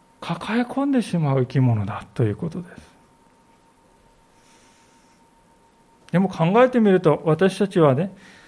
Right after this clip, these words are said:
初めは何も持っていなかったはずではないかと思うんですね。命だって、親から与えられたものですね。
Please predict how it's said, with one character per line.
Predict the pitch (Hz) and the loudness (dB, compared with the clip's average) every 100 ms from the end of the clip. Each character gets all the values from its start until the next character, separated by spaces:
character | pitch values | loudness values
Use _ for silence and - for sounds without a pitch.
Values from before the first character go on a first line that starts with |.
| _ _ | _ _
初 | - 143 175 | -4 -2 -2
め | 175 | 0
は | 160 | 0
何 | 143 139 170 | 0 0 2
も | 175 | 2
持 | 175 208 | 2 0
っ | |
て | 202 170 | 2 2
い | |
な | 160 190 | 4 2
か | 240 | 0
っ | 233 | 0
た | 196 | 2
は | 151 | 2
ず | 147 165 | 2 2
で | 208 | 4
は | 180 | 4
な | 175 | 4
い | 190 | 2
か | 185 | 0
と | 175 | 0
思 | 147 165 | 2 2
う | |
ん | 170 | 2
で | 170 | -2
す | 175 | -2
ね。 | 185 226 - - _ _ _ _ _ _ _ | -2 -2 -8 -20 _ _ _ _ _ _ _
命 | 151 190 240 - | 2 4 4 0
だ | 185 | -4
っ | 160 | -4
て、 | - 135 - _ _ _ _ _ _ _ _ _ _ _ - | -8 -12 -12 _ _ _ _ _ _ _ _ _ _ _ -4
親 | 135 156 | 0 2
か | 160 | 4
ら | 143 113 - - _ _ | 4 2 -4 -16 _ _
与 | 120 - 123 | -8 -4 -4
え | |
ら | 117 | -2
れ | 120 | -4
た | 123 | -2
も | 123 135 | 0 2
の | 156 160 147 | 6 6 4
で | 120 | 0
す | - | -4
ね。 | 139 143 202 | -4 -2 -4